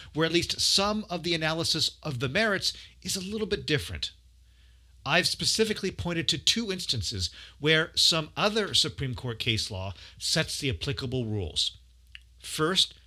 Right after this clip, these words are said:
statutory rights of appeals to courts, and second,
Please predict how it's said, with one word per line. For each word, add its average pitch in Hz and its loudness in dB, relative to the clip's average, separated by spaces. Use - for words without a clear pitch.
statutory - 2
rights 135 2
of 113 -2
appeals 131 -4
to - 0
courts, 160 2
and 131 0
second, 151 0